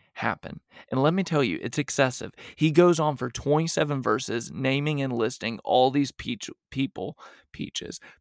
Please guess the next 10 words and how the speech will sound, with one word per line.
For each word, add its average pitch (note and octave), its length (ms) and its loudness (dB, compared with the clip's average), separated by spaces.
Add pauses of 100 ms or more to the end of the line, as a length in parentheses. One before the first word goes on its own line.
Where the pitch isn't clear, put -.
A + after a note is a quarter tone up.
people, D3 500 2
<laughs> - 540 0
which, F3+ 260 0 (480)
as F#3 300 8
you E3+ 160 0
read F#3 260 4
it, D#3 140 10
you're E3 240 4
thinking, F#3 400 4
"Paul, E3+ 420 4